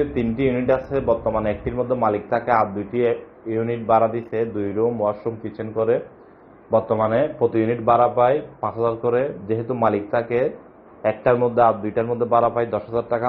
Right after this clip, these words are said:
মালিক না থাকলে পনেরো হাজার টাকা সর্বমোট ভাড়া পাবে। আপনারা যদি নিজেরা থাকতে চান থাকতে পারবেন, অথবা ভাড়া দিতে চাইলেও ভাড়া দিতে পারবেন। মিডিয়া ভাইয়েরা যারা পার্টনারশিপে ব্যবসা করতে চান আরএসসি প্রপার্টির সাথে যোগাযোগ করুন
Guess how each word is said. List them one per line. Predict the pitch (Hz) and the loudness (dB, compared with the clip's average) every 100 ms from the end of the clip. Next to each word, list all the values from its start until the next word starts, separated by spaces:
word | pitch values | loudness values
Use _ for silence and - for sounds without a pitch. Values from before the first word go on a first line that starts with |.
| 117 | 2
মালিক | 110 104 101 | 2 0 0
না | 101 117 | 0 -2
থাকলে | 117 123 - | -6 -8 -4
পনেরো | 123 113 117 | 0 2 0
হাজার | 117 117 | -2 -4
টাকা | 120 120 135 135 | -4 0 -2 0
সর্বমোট | 127 120 120 117 127 123 107 | -2 0 -2 -2 -4 0 2
ভাড়া | 101 92 | 4 2
পাবে। | 85 82 - - - - - - - - - - - - - 104 | -4 -6 -12 -16 -10 -10 -10 -20 -20 -20 -20 -20 -20 -20 -4 0
আপনারা | 107 110 120 123 | 2 4 2 2
যদি | 127 131 120 | -2 -2 -2
নিজেরা | 110 117 123 | 2 2 2
থাকতে | 131 135 131 | -2 -6 -2
চান | 127 131 | -2 0
থাকতে | 131 127 127 | -4 -4 -2
পারবেন, | 127 120 120 | 0 0 -2
অথবা | 113 117 107 | 2 0 4
ভাড়া | 117 117 | 4 4
দিতে | 113 113 - | 0 -8 -4
চাইলেও | 117 110 110 | -2 0 2
ভাড়া | 107 101 87 | 2 2 -2
দিতে | 90 90 | -4 -4
পারবেন। | 85 80 73 - - - - - - - | -4 -6 -12 -16 -16 -16 -18 -20 -16 -2
মিডিয়া | 113 117 131 123 | 0 4 6 6
ভাইয়েরা | 131 123 110 | 4 2 2
যারা | 120 120 | 0 0
পার্টনারশিপে | 113 - 117 120 120 113 | -4 -4 -8 -8 -4 -4
ব্যবসা | - 120 | -4 -10
করতে | 120 120 113 | -8 -6 -2
চান | 110 120 117 101 | 0 -2 0 2
আরএসসি | 101 95 104 - | 2 -2 -10 -6
প্রপার্টির | 104 113 113 113 | -2 -2 -4 -8
সাথে | 120 - 117 117 | -10 -2 -2 0
যোগাযোগ | 104 98 95 - | 0 0 0 -4
করুন | 98 107 | -4 -2